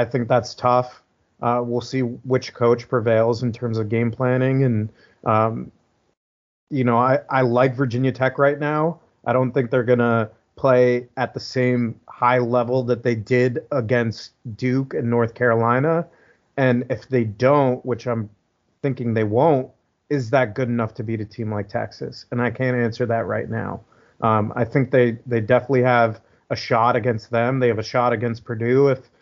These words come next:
if, if the cards fall their way. But, um, I guess, like, a question that I would ask to your question is, like, what constitutes a successful run? Like, how far does Virginia Tech have to go to say, "Okay,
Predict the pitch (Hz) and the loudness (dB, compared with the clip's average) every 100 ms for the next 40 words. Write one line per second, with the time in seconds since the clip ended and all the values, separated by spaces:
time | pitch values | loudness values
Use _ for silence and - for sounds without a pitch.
0 | _ _ 127 110 - 135 - 117 - 123 | _ _ -6 -6 -8 -8 -6 -6 0 0
1 | 107 101 - 127 120 117 107 110 107 143 | 0 -8 -4 -2 2 0 2 2 4 2
2 | 131 127 110 - _ _ _ 127 117 117 | 2 0 -2 -6 _ _ _ -2 0 0
3 | 113 113 113 _ _ _ _ _ 127 110 | -2 -6 -10 _ _ _ _ _ -4 2
4 | 135 131 - 131 117 - _ _ _ - | 2 0 -2 -2 -2 -6 _ _ _ -12
5 | - 147 139 - 139 131 120 123 113 135 | -4 0 0 -2 -4 0 0 2 2 4
6 | 131 123 113 110 - - 120 135 185 170 | 2 2 0 -2 -10 -10 -2 2 2 2
7 | - 117 - 123 113 110 110 _ _ _ | -2 -2 -4 -6 -6 -6 -10 _ _ _
8 | 131 110 117 117 101 - - 113 127 160 | -8 -4 0 0 -2 -10 -12 -2 2 2
9 | 160 - - 135 143 - 147 120 - 127 | 0 -10 -4 -4 -4 -8 -10 -10 -8 -8
10 | 120 113 - - - _ _ _ - 131 | -6 -10 -16 -20 -20 _ _ _ -12 -12
11 | - - - 135 - - 117 113 113 113 | -10 -12 -4 -4 -4 -8 -6 -2 2 2
12 | 110 104 107 98 - _ _ _ - 147 | 2 -2 -6 -6 -12 _ _ _ 2 2
13 | 156 - 143 135 135 123 104 117 110 127 | 2 0 2 2 2 -4 -8 -10 -8 -6
14 | 123 117 120 117 123 117 120 107 113 113 | -6 -4 -8 -4 -4 -4 -6 -4 0 0
15 | 107 - 120 120 123 117 113 101 | -2 -4 -4 -2 -4 -4 -4 -4